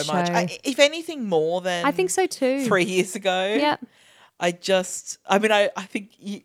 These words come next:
Speaker 1: you and I were talking, uh, I reposted some post I'd made on Instagram that came up as a memory from a few years ago where it was, like, a picture of Brent Carver and Carolee
Speaker 2: Yeah.
Speaker 1: Carmello, and I'd written, like, "Revive Parade, you cowards."
Speaker 2: Yes,
Speaker 1: And,
Speaker 2: and now it's
Speaker 1: and then I was like,
Speaker 2: happened.
Speaker 1: "They have, they've revived it." <laughs>
Speaker 2: And so well, by all
Speaker 1: Yeah.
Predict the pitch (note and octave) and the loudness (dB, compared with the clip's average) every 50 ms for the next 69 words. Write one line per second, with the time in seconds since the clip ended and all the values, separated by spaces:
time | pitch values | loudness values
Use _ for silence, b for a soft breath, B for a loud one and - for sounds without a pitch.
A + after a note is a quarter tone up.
0 | _ - G#3+ G#3+ G3+ G3 F#3+ F#3 F3 E3+ F#3 F#3 - F3+ F3 F#3 F#3 E3+ E3 D#3 | _ -8 -4 -2 -2 0 2 4 4 2 2 0 -4 -6 -6 -6 -6 -6 -6 -6
1 | - _ _ _ _ _ _ - D#3+ D#3+ D#3+ D#3+ D#3+ E3+ E3+ F3 - - D3+ D#3 | -6 _ _ _ _ _ _ 0 2 2 2 0 -2 -4 -6 -4 0 0 0 0
2 | D#3 - - - E3 D#3 D#3 D#3 - b b b b b b b b b - - | 0 -2 -4 -2 -2 -2 -2 -6 -12 b b b b b b b b b -2 2
3 | - F3+ E3+ E3 F3 - - - D#3 D#3 D#3+ - - E3+ E3+ E3+ E3+ D#3+ D#3+ D3+ | 2 2 2 2 0 -2 0 2 0 0 -2 -2 -2 -2 -2 -2 -2 -2 -2 -2
4 | D3+ D3+ D3+ D#3 - - - F3 - E3 D#3 D#3 D3+ D3+ D3+ D#3 D#3+ - - E3 | -2 -4 -6 -8 -6 -6 -4 -2 0 0 0 0 0 -2 -4 -6 -6 -4 -4 -2
5 | D3 D3+ D#3 - E3 D#3+ D#3+ D3+ D3 D3 C#3+ C#3+ D3 D3+ D3+ - E3+ D#3+ D3+ - | 0 -2 -2 -2 -2 -2 -2 0 0 0 0 0 -2 -4 -4 -4 -6 -10 -8 -8
6 | - D3+ C#3+ D3+ D#3 D#3 D#3+ D#3 D#3 C#3+ C#3 C#3 C3+ C#3+ D#3 - - D#3 - _ | -6 -4 -2 -2 -4 -4 -4 -2 0 0 0 0 0 0 -2 -2 -4 -10 -8 _
7 | E3+ E3+ D#3+ D3+ - D3 C#3+ - D#3 - - - - _ - - D#3 D3 C#3 C#3 | 0 2 2 2 2 -2 -2 -2 -6 -12 -14 -20 -18 _ -4 -2 0 2 2 2
8 | C#3 C3+ C#3 - - B B B B B B B - E3 D#3 C#3 - - - C#3 | 0 -2 -4 -10 -20 B B B B B B B 2 2 2 2 -2 -2 0 0
9 | C3 C3 C3 C#3 C#3 C#3 C#3+ G#3+ - - C3+ C#3 C3+ C#3 C#3+ - - C#3 C3 C#3 | 2 2 2 0 -2 -2 0 0 0 2 2 2 2 2 0 0 0 -2 0 0
10 | C3 C3 C3+ C3 C3 B2+ B2+ B2+ C3+ C#3+ D3 D#3 D#3 D3+ D3+ C#3 B2+ B2 - - | 0 0 2 2 0 0 0 -2 -4 -4 -4 -6 -6 -6 -8 -8 -8 -8 -6 -4
11 | E3 E3+ E3 E3+ E3+ D#3 D3+ D#3 D3+ - - E3 D#3 D3 C#3+ C#3+ C#3+ C#3+ C#3 C#3 | -4 -2 2 4 4 4 4 2 -2 -4 -4 0 2 4 4 4 4 0 -4 -6
12 | C#3+ D3 - - - C#3+ C#3 B2+ C3 C3+ C#3 - A3+ A3+ A#3 B3 B3 A#3 A3 C#3+ | -10 -10 -10 -8 -6 -4 -2 -2 -2 -2 -2 0 0 2 2 2 0 0 -2 -2
13 | C#3 B2+ - B3+ B3+ B3+ B3 C4 C4+ - G3+ G3+ G#3 - G3+ G3+ G3 E3 B3 A#3 | -4 -4 -4 -2 -2 -2 -2 -2 -2 -2 -2 -2 -2 0 0 0 -2 -2 -2 0
14 | A3 D4 D4+ - G#4 F4 E4 - C#4 C4+ - G#4+ C4+ C#4 D#4+ E4+ F4 F4 - - | 0 0 0 2 0 0 0 -2 -2 -2 -2 -2 0 0 2 2 2 2 2 0
15 | - F#4+ E4+ A3 G3 A3+ - - - - - - D#4 - C4+ C#4 C4+ - - G#3 | 0 0 0 0 0 -2 -6 -6 -6 -4 -4 -4 -4 -2 0 0 0 2 2 0
16 | G#3 G#3 - - - - A3+ A#3+ B3+ A#3 G#3 F#3+ F#3 F#3+ G3 G3+ G3 G3 F#3+ F#3 | 0 0 -2 -4 -2 0 2 2 0 0 -2 -2 -2 -2 -2 -4 -4 -6 -6 -2
17 | F3+ F3+ E3+ E3 E3 E3 E3 D#3+ D3+ | 0 2 4 4 4 4 2 2 0